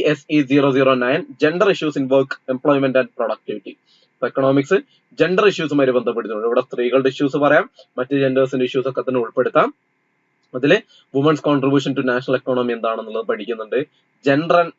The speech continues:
labor market തുടങ്ങിയ കാര്യങ്ങളും പറയുന്നുണ്ട്. അടുത്തത് എം ഇ സി പി വൺ സീറോ ടു പ്രോജക്ട് വർക്ക് ആണ്. പ്രോജക്ട് വർക്കിന്റെ എല്ലാ കാര്യങ്ങളും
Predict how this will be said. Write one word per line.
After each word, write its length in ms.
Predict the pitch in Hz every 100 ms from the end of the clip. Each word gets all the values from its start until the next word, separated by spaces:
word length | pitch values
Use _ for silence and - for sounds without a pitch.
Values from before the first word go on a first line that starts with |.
| 123
labor 300 | 127 135 139 127 120
market 420 | 135 135 147 - - _ 127
തുടങ്ങിയ 240 | 117 117
കാര്യങ്ങളും 440 | 110 107 113 131
പറയുന്നുണ്ട്. 400 | 127 107 104 101 _ _ _ _ _ _ -
അടുത്തത് 320 | 156 190 214 269 _ -
എം 140 | 156 151
ഇ 80 | 156
സി 180 | 143 151
പി 140 | 143 151
വൺ 220 | 139 131
സീറോ 220 | 131 131
ടു 180 | 127 165 -
പ്രോജക്ട് 420 | 120 123 127 135 131
വർക്ക് 260 | 113 -
ആണ്. 160 | 120 160
പ്രോജക്ട് 400 | 127 113 - -
വർക്കിന്റെ 340 | 113 - 113
എല്ലാ 200 | 113 127 196 - _ _ _ _
കാര്യങ്ങളും 500 | 135 123 123 123 160